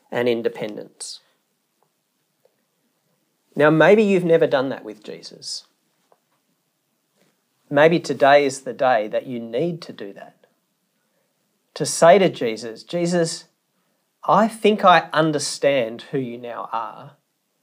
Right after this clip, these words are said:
and I actually want my heart to be soft towards you. I want to trust in you. I want to depend in you.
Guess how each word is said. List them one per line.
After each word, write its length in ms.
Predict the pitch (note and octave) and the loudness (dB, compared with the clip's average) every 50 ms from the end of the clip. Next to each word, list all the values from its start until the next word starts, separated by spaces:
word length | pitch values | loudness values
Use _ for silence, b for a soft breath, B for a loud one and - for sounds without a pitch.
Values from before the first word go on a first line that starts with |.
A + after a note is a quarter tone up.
| _ _ _ _ _ _ _ _ _ _ _ _ _ _ - | _ _ _ _ _ _ _ _ _ _ _ _ _ _ -10
and 160 | - C#3 D3 | -2 0 2
I 160 | D3 D3 D#3+ | 4 6 6
actually 280 | F#3+ G#3+ G#3+ - G#3 E3 | 4 4 2 0 0 0
want 320 | C3+ C3+ C#3+ D3 C#3+ - | 2 2 0 0 -2 -4
my 480 | C#3 C3 C3+ C3 B2+ B2+ B2+ A#2+ A2+ - _ _ _ _ _ _ _ _ _ | -6 -2 0 0 0 0 -2 -4 -6 -10 _ _ _ _ _ _ _ _ _
heart 500 | - - - - E3 E3+ E3 - - - | -20 -20 -4 0 2 2 4 2 0 -6
to 80 | C#3+ | -10
be 80 | C#3 C3 | -10 -8
soft 420 | - - - D3 D3 - - - | -8 -2 -2 -2 -2 -2 -6 -8
towards 420 | - C#3+ C3 C#3 D#3+ F3+ F3 - - | -8 -6 -2 0 0 0 0 -2 -4
you. 100 | A#2 A2+ | 0 2
I 100 | B2 C#3 | 2 2
want 180 | C#3 C#3+ D3 | 2 0 0
to 180 | C3+ C3 A2+ - _ _ _ _ _ _ _ | -2 -4 -4 -8 _ _ _ _ _ _ _
trust 500 | _ - - - G3 A3 G#3+ - - - | _ -16 -2 0 2 2 2 -2 -6 -6
in 140 | D#3+ C#3 A#2+ | -6 -6 -6
you. 160 | F#2+ G#2 A2 | -8 -8 -6
I 80 | A2+ A#2+ | -4 -2
want 140 | C3 C3+ C3 | 0 0 0
to 160 | C3 A#2+ - - _ _ - | 0 -2 -4 -10 _ _ -14
depend 580 | C#3 A#2 - - - - D#3+ E3 E3+ E3 D3 | -14 -14 -14 -18 -10 -6 -4 -2 -2 -2 -4
in 160 | C3+ A2+ G#2+ | -6 -8 -10
you. 360 | G#2 G2+ G2 F#2+ G2+ B2+ D#3 | -12 -14 -14 -16 -16 -16 -18